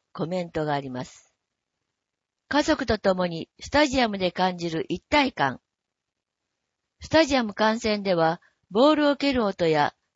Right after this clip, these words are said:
選手同士のぶつかり合う音、そして歓声が響き渡り、臨場感を肌で感じられます。ゴールが決まった瞬間には、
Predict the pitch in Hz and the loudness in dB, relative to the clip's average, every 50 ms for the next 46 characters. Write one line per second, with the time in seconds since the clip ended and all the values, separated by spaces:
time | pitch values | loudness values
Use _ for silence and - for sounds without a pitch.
0 | _ _ - - 262 285 285 285 - 277 262 240 269 269 247 240 - - 175 170 | _ _ -4 0 0 0 0 0 0 -2 0 2 2 2 2 0 -2 -6 -4 -4
1 | 160 - - 175 190 - - - 294 285 269 185 277 269 240 180 156 147 - - | -4 -4 -4 -6 -8 -6 -4 0 0 2 2 2 2 2 2 2 0 0 -2 -2
2 | 151 143 - _ _ _ _ _ _ _ - - 214 214 240 - - 196 196 190 | -2 -2 -2 _ _ _ _ _ _ _ -10 -4 -4 -4 -4 -2 -2 -2 -4 -2
3 | - 226 247 269 277 254 - 277 262 254 247 254 262 269 226 226 220 - 220 214 | 0 0 0 0 0 0 0 0 0 2 2 0 -2 -2 -4 -4 -4 -2 0 0
4 | 208 202 214 202 190 170 165 165 - _ _ _ _ _ _ - 180 220 269 285 | 0 2 2 0 0 0 -2 -4 -8 _ _ _ _ _ _ -6 -2 0 0 0
5 | 277 269 311 294 254 - 214 196 180 170 160 156 143 - _ - - 285 302 311 | 2 2 2 2 2 0 0 0 0 0 -2 -2 -4 -4 _ -6 -4 -2 0 0
6 | 294 247 214 - 196 190 190 185 175 170 170 165 165 165 156 156 170 - - _ | 0 -2 -2 0 0 0 0 -2 -2 -2 -2 0 0 -2 -4 -4 -8 -8 -10 _
7 | _ _ _ _ _ _ _ _ _ _ _ _ _ _ _ _ _ _ _ - | _ _ _ _ _ _ _ _ _ _ _ _ _ _ _ _ _ _ _ 0
8 | 190 262 294 302 269 254 220 202 190 - 202 190 202 220 - - 214 220 214 214 | 2 4 4 4 4 2 0 -2 -2 -4 -4 -2 -2 -2 -2 -2 -4 -4 -4 -4
9 | 214 214 202 - 202 196 196 202 196 180 170 170 170 180 | -4 -4 -2 0 0 0 0 -2 -2 -2 0 0 -2 -4